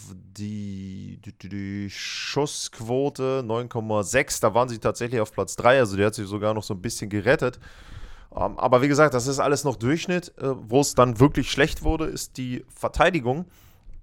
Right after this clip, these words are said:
Äh, zweihundertachtundneunzig Gegentore, das ist Platz siebenundzwanzig und ich hab's mir notiert,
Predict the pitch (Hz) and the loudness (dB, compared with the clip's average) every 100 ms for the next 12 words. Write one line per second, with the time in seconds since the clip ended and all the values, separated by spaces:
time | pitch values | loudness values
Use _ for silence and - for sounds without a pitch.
0 | - 113 - - 127 135 135 131 - 147 | -10 -10 -8 0 4 4 2 0 0 0
1 | - 151 139 143 131 123 - 123 147 143 | 0 2 4 2 0 -8 -4 -4 -4 -2
2 | 123 127 147 147 - 107 - 90 123 - | -2 0 0 0 0 -2 -2 -6 -8 -10
3 | - - 120 120 - - 98 98 139 143 | -16 -2 -2 -2 -6 -6 -6 -6 -4 -2
4 | 127 110 - 101 117 147 - 147 - - | -4 -6 -2 2 2 0 -4 -6 -8 -10
5 | 127 131 - - 117 - 123 117 104 - | -8 -8 -12 -12 -10 -8 -8 -6 -8 -10
6 | - 156 147 - | -4 0 0 -2